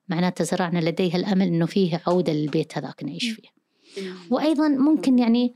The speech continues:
Speaker 1: آه، نقنن زياراتنا ل، آه، بيت الأهل، بس لا نحرمها منهم أبدًا، لأنهم تراهم أسرتها، هم أسرتها الفعلية، مش، آه، الأسرة الآن اللي تكونت اللي الأم والأب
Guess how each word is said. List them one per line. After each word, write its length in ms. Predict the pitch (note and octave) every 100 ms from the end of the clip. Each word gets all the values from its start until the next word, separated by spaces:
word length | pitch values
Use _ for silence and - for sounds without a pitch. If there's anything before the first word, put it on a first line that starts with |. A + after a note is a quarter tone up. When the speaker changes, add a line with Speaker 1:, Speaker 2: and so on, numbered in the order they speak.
| _ _ _ - A#3
Speaker 1:
آه، 380 | G#3 G3+ G3
نقنن 560 | G3 A3+ A#3 D#4+ C4 G#3+
زياراتنا 760 | F3 F#3 E3+ E3+ D#3 - - - _ _
ل، 300 | F3 F3+ C4 C4 _ _ _ _ -
آه، 200 | E3 D#3
بيت 280 | C#3+ D#3+ -
الأهل، 360 | - - D3+ - - _ _ _ _ _ _ _ _ _ _ _ _ _ _ _ -
بس 160 | -
لا 80 | G3+
نحرمها 400 | F#3 - E3+ D#3
منهم 300 | D#3+ D3 D#3
أبدًا، 300 | D3 D#3 E3
لأنهم 320 | D#3 E3+ E3
تراهم 340 | D#3 - F3 -
أسرتها، 500 | - G3 - - G3 _ _ _ _ _ _ _ _ -
هم 180 | G#3+ G#3+
أسرتها 380 | G3 - F#3 F3+
الفعلية، 560 | - D#3 E3+ F3+ E3+ - _ _ _ _ -
مش، 580 | F3+ G#3 - - - - - - - - - _ _ _ _ _ _ _ _ -
آه، 500 | G3 F3+ E3 - -
الأسرة 340 | F#3 F#3 - G#3+
الآن 260 | G3+ G3+
اللي 140 | F#3+ F#3+
تكونت 500 | G3 - G3+ F#3+ F#3
اللي 140 | F#3
الأم 260 | G3+ G3+ F#3+
والأب 300 | F#3 F#3+